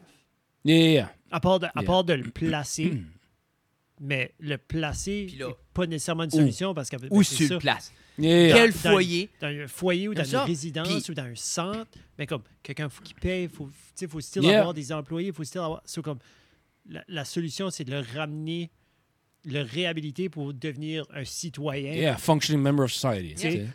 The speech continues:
Speaker 2: puis
Speaker 1: Yeah.
Speaker 2: si
Speaker 3: Je
Speaker 2: on
Speaker 3: me
Speaker 2: peut pas
Speaker 3: rappelle,
Speaker 2: l'amener là, comme
Speaker 3: c'était weird, hein ? Quand j'ai étudié à Ottawa,
Speaker 2: C'est weird.
Speaker 3: l'Ontario puis le Québec,
Speaker 1: <clears throat>
Speaker 3: par rapport à la réinsertion sociale, comme réinsertion sur basically ce que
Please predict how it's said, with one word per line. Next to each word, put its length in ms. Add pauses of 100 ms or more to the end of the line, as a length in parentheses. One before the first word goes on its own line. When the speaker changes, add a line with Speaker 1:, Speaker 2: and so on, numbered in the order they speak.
Speaker 2:
puis 100
Speaker 1:
Yeah. 180 (460)
Speaker 2:
si 160
Speaker 3:
Je 60
Speaker 2:
on 40
Speaker 3:
me 40
Speaker 2:
peut 40
pas 60
Speaker 3:
rappelle, 260
Speaker 2:
l'amener 280
là, 40
comme 200
Speaker 3:
c'était 180
weird, 240
hein ? 120 (440)
Quand 80
j'ai 100
étudié 300
à 40
Ottawa, 440
Speaker 2:
C'est 80
weird. 180 (140)
Speaker 3:
l'Ontario 480
puis 100
le 60
Québec, 380 (120)
Speaker 1:
<clears throat> 140
Speaker 3:
par 100
rapport 300
à 80
la 100
réinsertion 560
sociale, 720 (840)
comme 200
réinsertion 440
sur 120
basically 420
ce 100
que 260